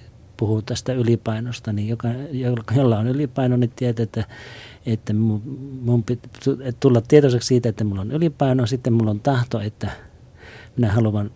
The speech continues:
muuttaa sen asian, ja sitten vielä se teko. Ja se tekohan se on monta kertaa se vaikea asia. Mutta, tuota, siihen tarvitaan monesti sitä tukea. Ja saman, samoin tässä, niinku, niinku, perheiden ongelmien sisällä, että,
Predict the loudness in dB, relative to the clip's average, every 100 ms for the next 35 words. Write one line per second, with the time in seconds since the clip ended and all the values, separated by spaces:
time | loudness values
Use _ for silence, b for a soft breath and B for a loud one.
0 | -2 4 4 2 0 0 2 0 0 0
1 | 0 0 0 -2 -4 -6 -4 -2 0 2
2 | 0 2 0 0 -8 -4 -2 -2 0 0
3 | 0 -2 -2 -2 -4 -6 -8 -14 -8 -8
4 | -6 -10 -10 -14 -14 -20 -20 -20 -20 -6
5 | 0 2 2 2 2 0 0 -2 0 -2
6 | 0 -2 -2 0 0 -2 -6 -6 -6 -6
7 | -12 -16 -16 -20 B B B B B B
8 | -2 2 2 2 -2 -6 0 2 2 0
9 | 0 0 0 -2 -4 -4 -12 -20 B B
10 | B B B B B 2 2 4 4 4
11 | 4 2 0 2 2 2 0 0 -2 -2
12 | -2 -4 -8 -6